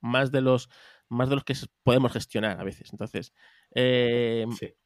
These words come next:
Speaker 1: el Overcast se empieza a llenar de cosas. Entonces, yo, como escucho principalmente de dos tema-, de dos o tres temáticas principalmente, ¿no? Pues, ¿qué hice? Mm, reservé el,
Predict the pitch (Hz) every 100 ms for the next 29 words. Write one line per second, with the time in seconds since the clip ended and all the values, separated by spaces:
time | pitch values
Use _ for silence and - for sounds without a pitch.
0 | - 117 117 143 139 - 151 127 117 139
1 | 135 135 135 - 151 131 151 147 - 127
2 | 156 170 107 - _ _ _ - - 120
3 | 117 - - - 151 160 151 147 139 143
4 | 151 143 147 147 - 127 123 147 143 143
5 | 147 - 123 123 - 156 143 147 147 143
6 | 127 131 - 131 123 123 131 147 139 117
7 | 127 160 - - _ - - - 120 -
8 | 160 160 101 - - _ _ - 127 127
9 | 123 120 113 123 - 120 131 147 - 113
10 | 110 107 98 98